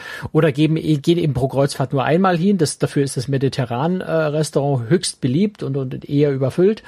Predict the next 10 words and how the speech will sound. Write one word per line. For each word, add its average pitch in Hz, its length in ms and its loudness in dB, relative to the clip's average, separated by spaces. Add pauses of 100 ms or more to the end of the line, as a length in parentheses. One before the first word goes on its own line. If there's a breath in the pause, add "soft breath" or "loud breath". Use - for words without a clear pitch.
(500 loud breath)
Ähm, 165 380 0
und 156 160 -8
das 143 140 0
Klassik-Restaurant 139 920 -2
ohnehin, 180 380 2
äh, 160 240 -4
mit, 156 240 -4
mit 147 140 -2
traditionellen 143 680 -2
Gerichten. 139 400 -2